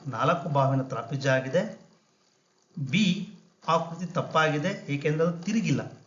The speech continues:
ನೇರವಾಗೇ ಇದೆ. ಇನ್ನು ಒಳ ಆಕೃತಿಯನ್ನು ಗಮನಿಸೋಣ. ಮೂರು ಬಾಹುಗಳ ತ್ರಿಭುಜ ಇದೆ, ಚೌಕ ಆಗಿದೆ, ಅಂದ್ರೆ ನಾಲ್ಕು ಬಾಹು, ಒಂದು ಬಾಹು ಜಾಸ್ತಿ ಆಗಿದೆ. ಈಗ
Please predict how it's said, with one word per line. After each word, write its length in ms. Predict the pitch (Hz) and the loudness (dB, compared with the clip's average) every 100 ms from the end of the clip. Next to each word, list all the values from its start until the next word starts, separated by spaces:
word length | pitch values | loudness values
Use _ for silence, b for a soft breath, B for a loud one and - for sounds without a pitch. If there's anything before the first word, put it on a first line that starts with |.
| _ 139 | _ 0
ನೇರವಾಗೇ 460 | 131 127 131 165 | 2 4 2 2
ಇದೆ. 220 | 123 117 - - _ _ _ _ _ _ _ _ - | 0 -2 -10 -20 _ _ _ _ _ _ _ _ 2
ಇನ್ನು 180 | 240 208 | 4 4
ಒಳ 160 | 160 | 4
ಆಕೃತಿಯನ್ನು 600 | 214 208 220 226 202 185 156 | 4 4 0 -4 -4 -2 0
ಗಮನಿಸೋಣ. 500 | 143 139 - 143 147 165 - - _ _ _ _ _ _ _ _ _ _ - | 2 2 2 0 0 -2 -4 -16 _ _ _ _ _ _ _ _ _ _ -2
ಮೂರು 320 | 156 185 233 | 2 4 2
ಬಾಹುಗಳ 480 | 175 170 143 143 165 135 - - - _ _ _ | 4 2 2 2 2 2 0 -8 -20 _ _ _
ತ್ರಿಭುಜ 340 | 151 139 165 151 | -2 0 2 2
ಇದೆ, 520 | 139 135 170 220 - - _ _ _ _ _ _ _ _ _ _ _ _ _ _ _ _ _ _ _ _ _ _ _ | 2 2 -2 -4 -10 -20 _ _ _ _ _ _ _ _ _ _ _ _ _ _ _ _ _ _ _ _ _ _ _
ಚೌಕ 340 | - 220 233 214 | 0 0 2 4
ಆಗಿದೆ, 420 | 151 127 120 127 | 4 2 0 -2
ಅಂದ್ರೆ 160 | 143 170 | 0 2
ನಾಲ್ಕು 380 | 160 165 147 | 2 0 0
ಬಾಹು, 360 | 131 117 - - - | 0 0 -2 -6 -2
ಒಂದು 220 | 220 165 | 0 4
ಬಾಹು 320 | 143 170 175 | 4 4 4
ಜಾಸ್ತಿ 380 | 135 147 - 165 | 4 4 2 0
ಆಗಿದೆ. 480 | 120 113 - 117 - _ _ _ _ _ _ _ _ _ _ _ _ _ _ _ _ _ _ - | 0 -2 -8 -12 -14 _ _ _ _ _ _ _ _ _ _ _ _ _ _ _ _ _ _ 0
ಈಗ 160 | 147 | 8